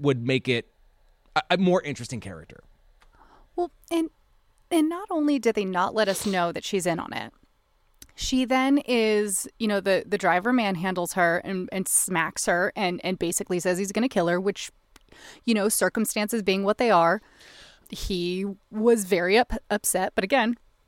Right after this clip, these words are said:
Speaker 2: lash out in violence. Um, <laughs> but then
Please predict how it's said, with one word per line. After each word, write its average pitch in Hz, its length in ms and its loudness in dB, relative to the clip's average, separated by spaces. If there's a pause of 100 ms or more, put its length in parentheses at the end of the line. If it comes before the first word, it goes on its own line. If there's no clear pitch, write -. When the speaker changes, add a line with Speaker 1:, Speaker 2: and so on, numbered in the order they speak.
(420)
Speaker 2:
lash 165 280 -2
out 190 100 -2
in - 60 -6
violence. 220 400 2 (100)
Um, 202 380 2 (320)
<laughs> - 340 -20
but 294 160 2
then 330 400 4